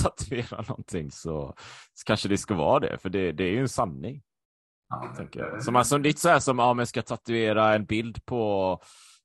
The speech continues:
Speaker 1: det där berget. Ja, men jag kanske tröttnar på det sen. Ja, jag vet inte vad jag ska tatuera. <laughs> Det kan ju vara något sånt här då. För det, det kommer ju vara sant nu om, eh, fyrtio år. Liksom.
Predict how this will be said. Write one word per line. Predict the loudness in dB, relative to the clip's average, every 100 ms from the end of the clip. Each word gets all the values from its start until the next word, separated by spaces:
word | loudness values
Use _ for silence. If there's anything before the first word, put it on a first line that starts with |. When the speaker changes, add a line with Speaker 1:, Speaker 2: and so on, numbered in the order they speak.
| -2
Speaker 1:
det |
där | 0
berget. | 2 2 0 -2 -4 -4
Ja, | -4
men | -2
jag | -4
kanske | -6 -6
tröttnar | -6 -8 -6 -6
på | -2
det | -2 0
sen. | -4 -4
Ja, | -4 -4
jag | -2
vet | -4 -6
inte | -8
vad |
jag | -8
ska | -8 -12
tatuera. | -8 -4 -2 2 0
<laughs> | -2 -8 -10
Det | 0
kan | 2
ju | 4
vara | 6 4 0 -12 -10 -6
något | -4 0
sånt | 2
här | 6 6 6
då. | 4
För | 0
det, | -2 0
det | 0 -4
kommer | -4 -6
ju | -4
vara | -2
sant | -2 -2 -4
nu | -6 -2
om, | 0 0 0
eh, | -2 -2 -4
fyrtio | -8 -12 -10 -8
år. | -8 -10
Liksom. | -18 _